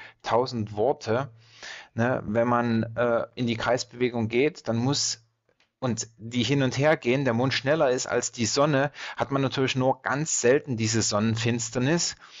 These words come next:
ne? Kann sie aber auch berechnen an diesem Beispiel. Und, ähm, ja, die Erklärung ergibt Sinn.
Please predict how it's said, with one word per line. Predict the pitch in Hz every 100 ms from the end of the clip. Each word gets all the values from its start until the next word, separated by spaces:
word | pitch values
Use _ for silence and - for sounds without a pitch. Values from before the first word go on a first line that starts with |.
| -
ne? | 117 131 - -
Kann | 120 143
sie | 160 151
aber | 135 127
auch | 127 -
berechnen | 113 113 127 135
an | 113 113
diesem | 147 139 113
Beispiel. | 92 101 - 139 143 - _ _ _ _ _ _ _ _ _ _ - - 139 -
Und, | 131 120 117
ähm, | 120 117 117 113 110
ja, | 104 - - _ -
die | 80
Erklärung | - 113 131 147 117 110 - - - - _ _ - _
ergibt | - 135 131 -
Sinn. | - 131 143 135